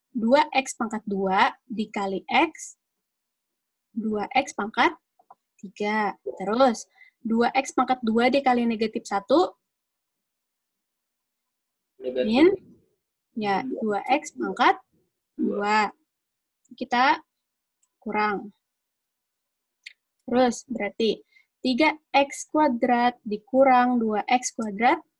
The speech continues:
Speaker 1: berapa?
Speaker 2: Satu X kuadrat.
Speaker 1: Ya,
Speaker 2: X kuadrat.
Speaker 1: X kuadrat. Kita turunkan nih sepuluh X-nya dan dua puluh lima-nya. Nah,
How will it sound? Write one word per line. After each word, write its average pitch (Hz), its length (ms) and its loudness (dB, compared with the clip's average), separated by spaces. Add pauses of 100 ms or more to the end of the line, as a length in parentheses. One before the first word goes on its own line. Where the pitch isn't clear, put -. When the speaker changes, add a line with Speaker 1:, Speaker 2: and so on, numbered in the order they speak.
(340)
Speaker 1:
berapa? 220 480 -6 (1400)
Speaker 2:
Satu 127 320 -10
X 123 320 -10
kuadrat. - 480 -8 (640)
Speaker 1:
Ya, - 320 -2
Speaker 2:
X 247 160 -8
kuadrat. 269 240 4
Speaker 1:
X - 40 -14 (200)
kuadrat. 196 720 -6
Kita 214 240 -6
turunkan 226 560 0
nih 208 160 -2
sepuluh 208 560 -8
X-nya 220 640 -6 (1800)
dan 233 240 -4
dua 214 240 -4
puluh 208 40 -4 (120)
lima-nya. 220 360 -8 (360)
Nah, 185 120 -6